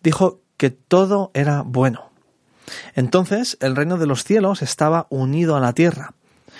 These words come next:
Pero en el momento en el que el ser humano traiciona a Dios, expulsa a Dios, se produce una separación entre el reino de Dios y la tierra, una separación que lo afecta todo.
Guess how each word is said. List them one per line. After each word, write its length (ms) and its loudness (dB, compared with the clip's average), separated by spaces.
Pero 120 2
en 80 0
el 80 2
momento 640 0
en 100 -2
el 160 0
que 100 0
el 100 2
ser 240 2
humano 320 2
traiciona 720 0
a 40 -4
Dios, 300 -6
expulsa 640 0
a 40 4
Dios, 320 -6
se 180 2
produce 340 2
una 180 -2
separación 680 -2
entre 320 -4
el 160 -2
reino 300 0
de 100 2
Dios 420 -4
y 100 0
la 140 2
tierra, 440 -2
una 220 4
separación 680 0
que 140 -2
lo 60 2
afecta 520 -2
todo. 360 -2